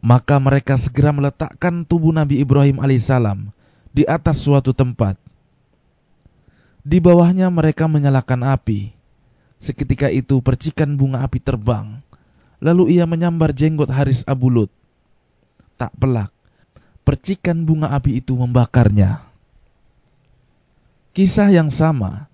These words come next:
juga diriwayatkan oleh Al-Alusi rahimahullah dalam kitab Ruh Al-Ma'na.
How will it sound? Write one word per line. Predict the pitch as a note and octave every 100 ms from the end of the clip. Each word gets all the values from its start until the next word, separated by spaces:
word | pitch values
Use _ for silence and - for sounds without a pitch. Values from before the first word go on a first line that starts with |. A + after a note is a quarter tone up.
| _ _ -
juga | E3 G3
diriwayatkan | F3+ E3+ D3+ C#3+ C#3+ - D#3 D#3
oleh | B2+ B2+
Al-Alusi | B2+ B2+ D3 D#3 C3+ G#2 A2
rahimahullah | A#2+ C3+ C#3+ A#2 A2 E2+ - - _ _ _ - -
dalam | C3 D3+ B2+
kitab | C#3 D3 C3
Ruh | - E3 D3+
Al-Ma'na. | C#3+ C3+ B2 B2+ - A2 F#2+ A#2+ -